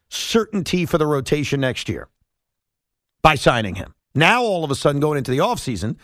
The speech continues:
an offseason where Pete Alonso's a free agent, an offseason where you may pursue Juan Soto,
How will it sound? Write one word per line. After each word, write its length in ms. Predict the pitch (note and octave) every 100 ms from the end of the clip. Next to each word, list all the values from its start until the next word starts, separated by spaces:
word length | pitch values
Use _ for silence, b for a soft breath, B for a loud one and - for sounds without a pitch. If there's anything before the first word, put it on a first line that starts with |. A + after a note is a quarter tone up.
| b -
an 80 | C3+
offseason 400 | D3+ - D3+ C#3
where 120 | B2
Pete 160 | D#3
Alonso's 340 | B2 D#3 G#3+ C#3
a 40 |
free 220 | - A#2+
agent, 300 | G2+ F2+ C3+ b b
an 80 | A2+
offseason 460 | C#3+ - D3 B2+ C#3+
where 100 | B2
you 140 | A2+
may 180 | B2+ D3+
pursue 320 | C#3 - D3+
Juan 220 | B2+ A#2
Soto, 460 | - A#3+ A3 D#3